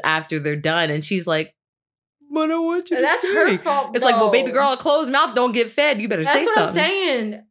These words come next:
Speaker 2: Uh, it's her fault, though, 'cause she, like, sat there and she was like, "It's just sex." And he's doing it to protect himself.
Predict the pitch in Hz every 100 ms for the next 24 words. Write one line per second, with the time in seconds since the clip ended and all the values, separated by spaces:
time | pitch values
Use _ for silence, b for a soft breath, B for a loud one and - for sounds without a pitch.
0 | - 277 330 277 349 - 302 370 381 339
1 | 370 262 254 214 208 294 277 330 349 339
2 | 302 320 320 269 277 294 285 269 254 294
3 | 349 370 349 247 254 - - B B B
4 | 247 302 339 415 285 226 349 403 349 262
5 | 247 - 226 269 262 311 285 - 247 226
6 | - 269 170 -